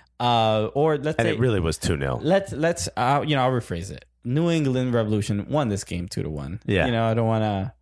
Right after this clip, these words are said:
Speaker 2: Oh God, we ca-, God forbid we disrespect
Speaker 1: <laughs>
Speaker 2: New England Revolution.
Speaker 1: <laughs> But they,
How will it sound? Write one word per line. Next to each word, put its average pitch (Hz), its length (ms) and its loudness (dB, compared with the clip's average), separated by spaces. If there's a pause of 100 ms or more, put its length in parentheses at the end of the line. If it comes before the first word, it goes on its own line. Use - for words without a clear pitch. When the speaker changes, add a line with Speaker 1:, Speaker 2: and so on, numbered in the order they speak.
(300)
Speaker 2:
Oh 82 120 0
God, 73 260 0
we 76 140 0
ca-, - 240 -2
God 90 200 2
forbid 82 280 0
we 67 80 -2
disrespect 80 720 0
Speaker 1:
<laughs> - 1200 -2
Speaker 2:
New 98 140 4
England 87 200 2
Revolution. 85 600 0
Speaker 1:
<laughs> - 1300 -4
But 160 140 -2
they, 175 260 0